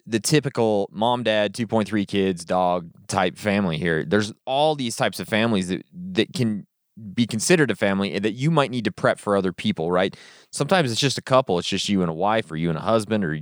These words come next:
you know, whatever it might be, you and a girlfriend, you and a boyfriend. Sometimes you've got kids. Sometimes you have, like, an older family member in the group.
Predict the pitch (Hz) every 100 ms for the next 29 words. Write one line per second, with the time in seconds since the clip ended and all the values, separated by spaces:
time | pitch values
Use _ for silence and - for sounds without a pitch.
0 | - 76 87 78 78 98 98 90 80 85
1 | 78 95 95 98 - - - 76 80 82
2 | 107 107 110 104 98 87 87 101 101 113
3 | 104 101 - - - 131 123 123 107 92
4 | 101 92 - 147 147 - 147 143 160 123
5 | 113 107 104 - 107 117 107 101 98 107
6 | 117 113 120 123 120 110 113 104 120 110